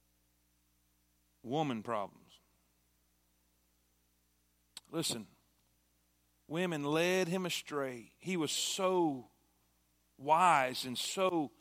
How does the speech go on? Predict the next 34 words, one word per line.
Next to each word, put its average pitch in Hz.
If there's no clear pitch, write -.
right 151
with 147
God 156
and 131
so 170
close 170
to 156
God, 147
and 135
because 151
of 139
the 143
women 165
he 165
allowed 160
in 160
his 139
life 147
and 143
the 127
situations 160
that 139
we're 139
talking 160
about, 135
they 131
led 165
him 165
away 147
from 151
God 110
and 117
into 123
destruction. 107